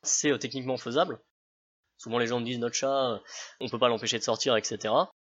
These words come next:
Allez voir un petit peu ce que font les Australiens, ils font des enclos à chats. Alors c'est des systèmes de herses, et cetera, qu'ils mettent sur les murs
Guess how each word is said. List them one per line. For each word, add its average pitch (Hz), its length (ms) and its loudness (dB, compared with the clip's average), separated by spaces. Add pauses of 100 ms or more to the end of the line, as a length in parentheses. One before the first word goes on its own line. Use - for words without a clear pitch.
(640)
Allez 131 180 4
voir 147 160 6
un 127 60 6
petit 120 140 -6
peu 143 100 -2
ce - 80 -4
que 123 80 0
font 123 160 0
les 113 120 2
Australiens, 110 420 2
ils 135 120 -2
font - 160 -4
des 104 240 2
enclos 147 400 2
à 113 60 4
chats. 147 320 4 (340)
Alors - 120 -10
c'est - 80 -8
des 104 100 -2
systèmes 113 320 0
de - 240 0
herses, 151 300 4
et - 80 -8
cetera, 127 320 -2
qu'ils - 120 -8
mettent 127 160 -2
sur 113 220 -2
les 107 80 -2
murs 123 380 -4